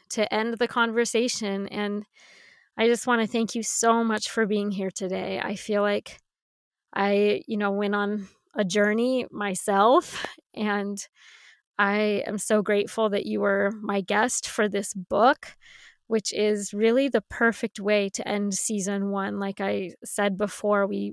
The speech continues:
we began season one in the Neolithic age before there were written records, with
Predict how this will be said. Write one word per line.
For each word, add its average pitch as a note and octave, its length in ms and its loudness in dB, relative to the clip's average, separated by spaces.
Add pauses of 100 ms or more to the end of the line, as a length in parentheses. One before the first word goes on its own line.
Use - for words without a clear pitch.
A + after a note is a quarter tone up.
(160)
we A3 100 0
began G#3+ 680 0
season B3+ 520 -2
one A#3 340 -4
in G3+ 200 -6
the G3+ 60 -2
Neolithic G3+ 640 -2
age G#3 300 -4
before G3+ 320 -2
there G3 160 0
were G3 160 -2
written F#3+ 560 -6
records, A#3 680 -2 (680)
with G3+ 220 -2